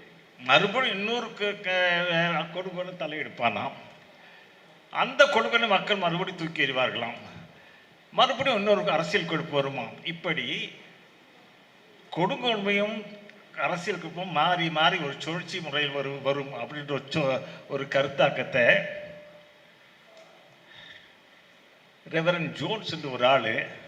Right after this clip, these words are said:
முதல் முதல் வைத்தார். ஒரு கிறிஸ்தவ மிஷனரி வச்ச கருத்தியல் அது. மார்க்ஸுடைய கேபிட்டல் என்னும் நூலா-, நூ-, நூலுடைய நான்காவது பாகத்தில்,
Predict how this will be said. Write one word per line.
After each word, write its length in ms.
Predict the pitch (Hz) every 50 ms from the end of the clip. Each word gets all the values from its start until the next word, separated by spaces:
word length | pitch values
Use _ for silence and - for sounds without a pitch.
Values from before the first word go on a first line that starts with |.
| - - - - - - - - - - - - -
முதல் 220 | 175 170 196 196 190
முதல் 200 | 190 185 160 139
வைத்தார். 340 | 139 - - 147 120 - - - - - - - - - - - - - - 147
ஒரு 120 | 165 156 151 147 - -
கிறிஸ்தவ 340 | - 160 175 170 - 165 143 131
மிஷனரி 360 | 127 - - 143 135 117 117 123
வச்ச 160 | - - 135
கருத்தியல் 520 | - - 123 123 123 - - 139 117 101 101
அது. 120 | 92 92 90 - - - - - - - - - - _ _ _ _ _ _ _ - _ - - - - - - - - - - - - _ - 135 131
மார்க்ஸுடைய 680 | 151 185 214 208 - - - 208 185 165 165 156 143 135 139 127 110 - - - - - - - - - - - - - - - - - _ _ _ _ - -
கேபிட்டல் 500 | 151 147 147 - 180 165 - 175 156 139 135
என்னும் 160 | 135 135 139
நூலா-, 380 | 151 156 156 143 139 139 139 131 127 143
நூ-, 380 | 156 151 147 143 127 139 135 113 139
நூலுடைய 460 | 160 165 156 143 135 110 127 117 120 143 175 - 165 - - - - - - - - - - - - - - - - - - _ - - - - 123 131
நான்காவது 640 | 151 175 196 208 202 190 190 175 165 165 160 - 147 143 135 - - - -
பாகத்தில், 580 | 135 151 147 143 139 - - - 156 180 220